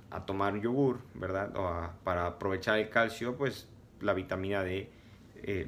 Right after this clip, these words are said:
va a ayudar a, a que se absorba bien este calcio. En cuanto a los probióticos que provee el yogur, se ha visto que estos ayudan a mejorar la cuestión de la salud digestiva, así que por eso es buena idea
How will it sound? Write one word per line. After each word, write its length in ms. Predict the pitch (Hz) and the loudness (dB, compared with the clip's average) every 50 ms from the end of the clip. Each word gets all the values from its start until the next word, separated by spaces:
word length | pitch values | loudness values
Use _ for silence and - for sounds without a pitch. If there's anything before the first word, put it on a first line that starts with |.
| 95 | 2
va 60 | 104 101 | 2 4
a 20 | |
ayudar 320 | 98 98 92 92 95 92 | 4 4 4 4 4 4
a, 160 | 90 85 - - | 2 0 0 -2
a 120 | 92 92 | -6 -6
que 100 | - 95 | -4 -4
se 100 | 90 - | -2 -2
absorba 420 | 82 76 - - 101 95 92 95 87 | -2 -2 -2 -2 0 2 2 2 2
bien 220 | 90 92 92 113 | 2 2 0 0
este 240 | 117 - - - - | -2 -2 -4 -6 -4
calcio. 420 | - 101 92 90 90 - - 87 87 - - - - - - - - - - - - - - - | 0 2 2 2 0 -4 -6 -8 -8 -10 -16 -20 -20 -20 -20 -20 -20 -20 -20 -20 -20 -20 -10 -4
En 120 | - 117 110 | -2 2 6
cuanto 220 | 113 113 107 113 | 6 6 6 6
a 20 | 110 | 2
los 80 | 104 | 2
probióticos 800 | - - 110 107 120 131 127 - 143 143 - 165 170 170 - - | 2 4 4 6 6 6 4 4 0 0 2 2 2 0 -2 -6
que 160 | - - 101 | 0 0 0
provee 240 | - - - 98 110 | 0 2 2 4 4
el 80 | 120 123 | 4 4
yogur, 400 | 135 127 117 123 131 143 - - - - - - - - | 4 4 4 4 2 2 0 -4 -16 -20 -20 -20 -20 -20
se 220 | - - - 107 101 | -8 0 4 6 6
ha 60 | 101 | 6
visto 380 | 113 120 - - 123 123 117 | 6 2 0 2 2 2 2
que 200 | - 104 101 104 | 2 2 4 4
estos 260 | 110 110 - 127 123 120 | 2 2 -2 -4 -2 0
ayudan 440 | 101 104 107 113 117 123 - - - - - | 0 0 2 2 2 0 -2 -4 -8 -8 -2
a 140 | - 101 101 | 0 0 2
mejorar 580 | 104 101 95 - - 92 95 98 107 110 - - - - - - - - | 2 0 -2 -2 -2 0 2 4 2 2 0 -6 -14 -20 -20 -20 -14 -8
la 200 | - 95 95 95 | -4 -2 -2 -2
cuestión 240 | - 95 - 107 110 | -2 -4 -2 0 0
de 80 | 110 | 2
la 80 | 113 107 | 2 2
salud 260 | - 101 92 98 98 | 2 0 0 0 2
digestiva, 580 | 98 98 95 92 85 - - - 92 87 85 82 | 0 0 -4 -4 -8 -8 -6 -4 -4 -2 -2 -4
así 180 | 87 - 92 | -4 -6 -8
que 180 | 90 - 113 92 | -6 -4 -4 -4
por 240 | - - - - - | -4 -4 -6 -4 -4
eso 320 | 92 - - 101 98 95 | -4 -4 -2 -2 -2 0
es 240 | 95 95 95 - - | 0 -2 -2 -4 -6
buena 180 | - 92 98 98 | -4 -2 0 0
idea 460 | 95 95 95 95 98 98 98 - | 0 0 2 2 2 0 0 -4